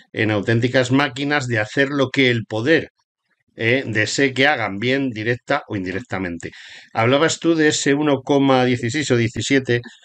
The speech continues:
de, eh, hijos por mujer y siento darte una mala noticia. Eh, según las, eh, las perspectivas que hay,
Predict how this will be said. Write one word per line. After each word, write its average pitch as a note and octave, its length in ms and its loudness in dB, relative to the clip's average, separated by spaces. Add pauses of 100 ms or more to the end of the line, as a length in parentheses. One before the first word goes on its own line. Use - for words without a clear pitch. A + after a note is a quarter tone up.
(220)
de, A2+ 580 2
eh, A2 540 0
hijos C#3+ 340 0
por C3 140 4
mujer C3 500 2 (580)
y A#2+ 340 0
siento C3+ 340 0
darte C#3+ 260 0
una D3+ 140 2
mala A#2+ 240 0
noticia. G2 580 -4 (540)
Eh, A2 340 -2
según B2 460 2
las, C3 400 0
eh, A#2+ 420 -2 (1120)
las A#2 240 -6
perspectivas C#3 800 -4
que B2+ 160 2
hay, C#3+ 300 2